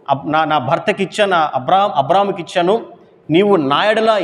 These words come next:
ఈ రకంగా నువ్వు ప్రవర్తిస్తావా, ఈ రకంగా నన్ను నువ్వు భావిస్తావా?" అని చెప్పి ఆమెను ఇబ్బంది పెట్టడం, ఆమెను కష్టపడడం మొదలు పెడుతుందండి. ఎప్పుడైతే మరి సారా ఆమెను, ఆ, కష్టపెడుతూ ఉంటుందో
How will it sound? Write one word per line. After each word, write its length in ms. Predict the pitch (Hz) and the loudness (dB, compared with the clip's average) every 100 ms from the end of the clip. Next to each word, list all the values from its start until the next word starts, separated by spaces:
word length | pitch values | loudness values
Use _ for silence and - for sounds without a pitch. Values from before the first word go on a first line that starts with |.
| 160 | 2
ఈ 80 | |
రకంగా 340 | 208 214 208 214 | 2 2 -2 0
నువ్వు 180 | 196 - | 0 0
ప్రవర్తిస్తావా, 720 | 160 175 - 185 - 175 180 | 0 -2 -6 -4 2 4 4
ఈ 200 | 165 208 | 2 2
రకంగా 360 | 220 196 196 | 0 -2 -4
నన్ను 240 | 202 180 170 | -4 -2 -4
నువ్వు 120 | 160 | -2
భావిస్తావా?" 540 | 135 165 185 - 170 | 0 0 -2 -2 -4
అని 100 | 156 160 | -4 -6
చెప్పి 600 | 151 175 165 127 165 220 - - - | -6 0 0 0 -4 -10 -16 -12 -4
ఆమెను 420 | 151 160 170 170 170 - | -2 0 0 -2 -4 -8
ఇబ్బంది 360 | 147 170 233 | -4 0 0
పెట్టడం, 520 | 208 180 175 170 147 117 | 0 -4 -2 0 0 -2
ఆమెను 460 | 147 160 165 247 302 - - _ - | -2 0 2 2 0 -10 -20 _ -8
కష్టపడడం 440 | - 214 208 190 | -6 -2 0 2
మొదలు 200 | 170 165 | 0 0
పెడుతుందండి. 480 | 160 131 123 107 95 - _ _ - | -4 -6 -10 -14 -16 -20 _ _ -6
ఎప్పుడైతే 840 | 170 220 220 208 214 196 131 - - - | -2 0 0 2 2 2 0 -4 -10 -4
మరి 400 | 151 156 156 156 - | -2 -2 -8 -18 -2
సారా 420 | 165 196 202 135 - | 2 4 4 2 -2
ఆమెను, 580 | 156 165 160 151 - - - 156 | -2 0 2 0 -4 -14 -8 -2
ఆ, 140 | 135 | 0
కష్టపెడుతూ 580 | 135 180 240 220 196 196 | 0 -4 -4 -4 -2 0
ఉంటుందో 640 | 175 165 165 151 117 113 | 0 0 2 2 0 -4